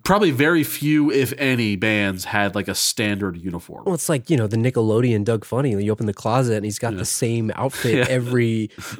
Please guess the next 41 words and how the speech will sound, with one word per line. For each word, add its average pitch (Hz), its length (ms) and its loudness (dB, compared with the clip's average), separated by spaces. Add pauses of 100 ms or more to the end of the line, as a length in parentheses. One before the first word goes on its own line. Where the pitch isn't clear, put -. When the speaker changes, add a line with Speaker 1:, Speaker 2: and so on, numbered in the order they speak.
(100)
Speaker 2:
like, 170 140 6
Speaker 1:
Yeah. 120 100 4
Speaker 2:
I 156 80 6
don't 180 240 6
know, 165 240 6
unless 156 300 6
they 165 100 4
just 143 260 0
never 127 320 4
changed 139 440 2
and 107 100 0
they 107 60 0
just 110 340 -2
smell 117 340 0
like 101 260 -2
hell. 113 380 -4 (360)
They 139 80 6
Speaker 1:
<laughs> 131 40 6
Speaker 2:
never 127 480 4
changed 120 380 0
their 107 140 2
outfit, 127 280 0
but 160 120 0
they 185 100 6
Speaker 1:
So 127 60 -2
Speaker 2:
did, 175 280 4
'cause 147 200 4
at 147 80 4
the 139 80 2
night 139 360 2
they 127 120 2
wore, 120 200 4
like, 110 200 2
suits - 280 -4
and 143 80 -2
stuff 151 260 0
when 135 60 -4
they 113 60 2
went 117 220 0
to 120 100 -4
the, 101 260 -2